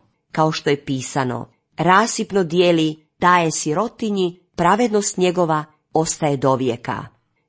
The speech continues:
A onaj koji pribavlja sjeme sijaču i kruh za jelo, pribavit će i umnožiti sjeme vaše i povećati plodove pravednosti vaše. Tako ćete se u svemu obogatiti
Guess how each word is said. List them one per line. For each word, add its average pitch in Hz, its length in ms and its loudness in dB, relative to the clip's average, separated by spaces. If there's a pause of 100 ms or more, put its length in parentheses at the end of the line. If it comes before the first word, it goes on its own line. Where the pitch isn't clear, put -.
(120)
A 156 100 2 (120)
onaj 180 420 2 (220)
koji 175 200 4
pribavlja 175 580 2
sjeme 175 400 2
sijaču 160 800 0 (180)
i 190 100 -2
kruh 240 380 0
za 143 140 0
jelo, 190 440 2 (260)
pribavit 254 480 0
će - 220 -2
i 208 100 6
umnožiti 190 560 2
sjeme 202 440 0
vaše 165 460 -2 (280)
i 196 120 2
povećati 208 640 0
plodove 170 600 0 (140)
pravednosti 131 720 -2
vaše. 127 480 -6 (540)
Tako 190 260 2
ćete 175 300 -2
se 151 160 0
u 147 80 0
svemu 247 420 2
obogatiti 180 920 0